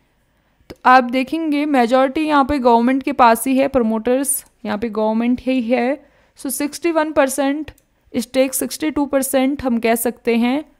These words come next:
प्रमोटर्स, मतलब गवर्नमेंट के पास है। और एफ़आईआई के पास भी इसकी होल्डिंग है फ़ोर पॉइंट फ़ोर थ्री परसेंट,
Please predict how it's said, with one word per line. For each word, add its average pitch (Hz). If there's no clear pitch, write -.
प्रमोटर्स, 240
मतलब 240
गवर्नमेंट 220
के 294
पास 247
है। 294
और 294
एफ़आईआई 302
के 302
पास 254
भी 269
इसकी 269
होल्डिंग 240
है 262
फ़ोर 254
पॉइंट 262
फ़ोर 247
थ्री 226
परसेंट, 190